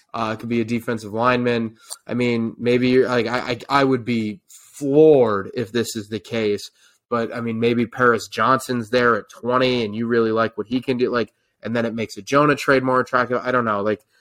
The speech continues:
there, there's a billion different scenarios that could kinda happen.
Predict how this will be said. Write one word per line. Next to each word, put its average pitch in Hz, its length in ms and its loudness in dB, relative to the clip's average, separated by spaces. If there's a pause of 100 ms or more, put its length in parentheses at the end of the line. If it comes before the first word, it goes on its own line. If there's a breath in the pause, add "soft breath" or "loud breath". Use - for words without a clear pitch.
(140)
there, 139 180 4
there's 139 220 4
a 135 40 2
billion 147 460 4
different 123 340 0
scenarios 120 600 2
that 113 160 -4
could 107 120 -10
kinda 113 240 -2
happen. 113 580 -2